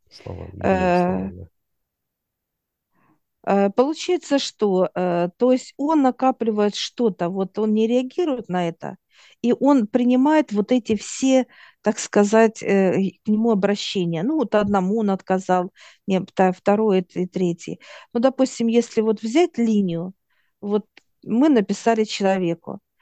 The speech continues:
Speaker 2: а он не дал. Я беру эту линию сама и отрезаю через высших. То есть я прошу отключить меня от этого человека. Он же не ответил.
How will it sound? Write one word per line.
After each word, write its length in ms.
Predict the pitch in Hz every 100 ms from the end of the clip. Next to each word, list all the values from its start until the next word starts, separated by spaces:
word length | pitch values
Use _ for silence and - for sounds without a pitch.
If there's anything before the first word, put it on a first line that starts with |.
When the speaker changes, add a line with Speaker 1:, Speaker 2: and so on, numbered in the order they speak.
| _ _
Speaker 2:
а 120 | - 220
он 180 | 262
не 120 | 233 214
дал. 380 | 185 160 143 - _ _ -
Я 180 | 226
беру 300 | 254 285 320 -
эту 200 | 214 214
линию 340 | 208 202 190 190
сама 460 | - 202 196 170 -
и 120 | 233
отрезаю 760 | 233 233 247 220 214 156 131 - _ _
через 320 | - 196 190
высших. 520 | 214 202 - 175 _ _ _ _ _ _ _ _ _ _ _ _ _ _ _ _ _ _ _ _
То 100 | 220
есть 160 | 208 220
я 80 |
прошу 440 | 214 233 247 - 311
отключить 800 | - - 247 269 - 220 180 180
меня 420 | 185 208 330 370 _ _
от 180 | - 220
этого 240 | 330 285
человека. 720 | 269 - 254 240 214 208 196 208 _ _ _ _ _ _ _ _ _ _ _ _ _ _ _ - - _
Он 140 | - 233
же 120 | 220
не 120 | 214
ответил. 520 | 220 320 349 - 185